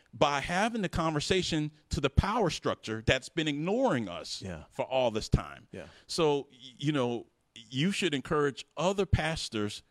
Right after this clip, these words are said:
Speaker 1: who just happen to be in white skin,
Speaker 2: <laughs>
Speaker 1: 'cause I hate talking about this.
Speaker 2: Yeah, I know, I
Speaker 1: I
Speaker 2: know.
Speaker 1: hate talking about color
Speaker 2: Yeah.
Speaker 1: because it doesn't matter to me.
Speaker 2: Right.
Speaker 1: But the reality is, is that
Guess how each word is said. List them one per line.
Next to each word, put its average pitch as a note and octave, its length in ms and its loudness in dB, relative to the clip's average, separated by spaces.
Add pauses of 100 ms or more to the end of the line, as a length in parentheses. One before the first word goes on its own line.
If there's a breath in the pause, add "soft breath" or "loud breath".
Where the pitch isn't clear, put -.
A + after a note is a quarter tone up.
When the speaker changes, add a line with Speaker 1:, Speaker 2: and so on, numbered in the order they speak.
Speaker 1:
who C#3 140 4
just A#2+ 220 -2
happen C3 300 -2
to C3+ 60 -4
be C#3+ 140 0
in D3 140 0
white C#3+ 240 0
skin, A2 400 -2 (200)
Speaker 2:
<laughs> - 200 -20
Speaker 1:
'cause C#3+ 180 4
I C3+ 80 0
hate F#3+ 240 0
talking F#3+ 320 2
about F2+ 300 0
this. E2+ 200 -8
Speaker 2:
Yeah, D#3 180 4
I C#3+ 100 2
know, C3 240 0
I B2 120 0
Speaker 1:
I D#3+ 40 4
Speaker 2:
know. D#3+ 60 2
Speaker 1:
hate G3 120 2
talking F3+ 300 0
about D#3 380 2
color B2+ 560 2
Speaker 2:
Yeah. C3 340 2
Speaker 1:
because C#3+ 260 0
it C#3+ 80 -4
doesn't D3 220 0
matter C#3 260 2
to E2+ 80 -6
me. D2 200 -14
Speaker 2:
Right. G2 220 -4 (420 soft breath)
Speaker 1:
But B2+ 300 4 (1160)
the C3+ 140 2
reality D#3+ 580 4
is, A#2+ 220 0
is A2+ 100 -6
that A#2+ 260 2